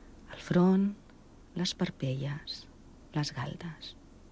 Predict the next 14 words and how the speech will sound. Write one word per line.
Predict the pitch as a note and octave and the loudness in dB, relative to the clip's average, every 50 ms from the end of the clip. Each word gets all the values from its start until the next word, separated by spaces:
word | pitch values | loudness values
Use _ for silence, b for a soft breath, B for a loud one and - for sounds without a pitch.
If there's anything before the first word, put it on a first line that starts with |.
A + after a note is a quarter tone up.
| - - - - - - - - - - | -20 -20 -20 -20 -20 -20 -20 -20 -10 -2
la | - G3+ A3+ A#3 | 2 4 6 6
mandíbula | B3+ B3 A3 E3 C#3+ C#3 C#3+ C#3+ C#3+ C3+ | 6 6 4 2 2 0 -2 -4 -4 -4
i | C3 | -4
la | - - | -4 -4
llengua, | - D3 C#3+ C#3 C#3 - - - - - - - - - - - - - | -4 -4 -6 -8 -10 -12 -14 -18 -20 -20 -20 -20 -20 -20 -20 -20 -20 -10
suaument. | - - - - G3+ G#3 G#3 E3+ B2+ A#2+ B2 C3 - - - - - - - - - - - - - - B B B B B B B B B B B B B B B B B B B B B - - | -8 -4 0 2 4 4 4 4 4 0 -4 -8 -14 -20 -20 -20 -20 -20 -20 -20 -20 -20 -20 -20 -20 -20 B B B B B B B B B B B B B B B B B B B B B -10 -2
Afluixem | - E3+ D3 - - D3+ C#3+ - - C3+ C3+ | 0 0 2 2 2 0 2 2 0 0 0
el | B2+ C3 - | 0 -2 -2
coll | - - F#3+ G3+ G#3+ A3 A3 A3 - - - - - - | -2 0 0 2 2 0 -2 -4 -6 -10 -18 -12 -4 -2
i | D3+ C#3+ | 0 0
el | C#3 - | 0 -2
clatell, | - C3 C3 - - B2+ B2 - - - - - - - - - - - - - - - - - - - - - - - - | -4 -6 -6 -6 -6 -8 -8 -8 -12 -18 -20 -20 -20 -20 -20 -20 -20 -20 -20 -20 -20 -20 -20 -20 -20 -20 -20 -20 -20 -12 -6
suaument. | - - - - F3+ F#3+ G3 F#3+ D#3 C3+ C3 C3 C#3 - - - - - - - - - - - - - - - - - - - - - - B B B B B B B B B B B B B B B B B B - - - - - - | -4 0 2 4 4 6 6 4 4 2 0 -4 -6 -12 -16 -20 -20 -20 -20 -20 -20 -20 -20 -20 -20 -20 -20 -20 -20 -20 -20 -20 -20 -20 -20 B B B B B B B B B B B B B B B B B B -20 -20 -20 -18 -4 2
Ara | - A3 B3 C#4+ D#4 | 4 4 4 4 4